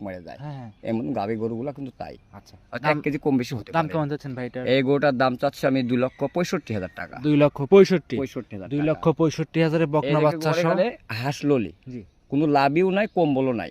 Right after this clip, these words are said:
Speaker 1: ঘাড়টা চিকন, মাজাটা পিটা মোটা, একে বলে হাঁস ললি হান্ড্রেড গরু।
Speaker 2: জি।
Speaker 1: এই গরুটার গায়ে মাংস কতটুকু আছে, আপনি একটা আইডিয়া করেন তো?
Speaker 2: মাশাআল্লাহ, মোটামুটি তো ভাই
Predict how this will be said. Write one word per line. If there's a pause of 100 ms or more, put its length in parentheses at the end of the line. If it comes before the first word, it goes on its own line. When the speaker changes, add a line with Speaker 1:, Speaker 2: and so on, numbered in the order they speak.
(180)
Speaker 1:
ঘাড়টা
চিকন,
মাজাটা
পিটা
মোটা,
একে
বলে
হাঁস
ললি
হান্ড্রেড
গরু। (240)
Speaker 2:
জি। (400)
Speaker 1:
এই
গরুটার
গায়ে
মাংস
কতটুকু
আছে,
আপনি
একটা
আইডিয়া
করেন
তো?
Speaker 2:
মাশাআল্লাহ,
মোটামুটি
তো
ভাই